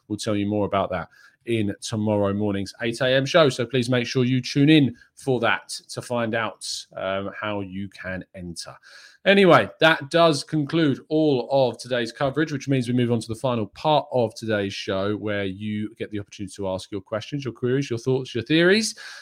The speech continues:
So do throw them in and I'll try and go through as many of them as feasibly possible.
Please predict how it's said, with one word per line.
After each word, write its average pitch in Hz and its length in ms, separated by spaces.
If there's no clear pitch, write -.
So 123 200
do 143 220
throw 117 320
them 107 160
in 120 300
and 117 140
I'll 120 100
try 135 260
and 135 100
go 135 140
through 143 380
as 135 240
many 147 220
of 143 100
them 147 260
as 143 280
feasibly 165 640
possible. 131 420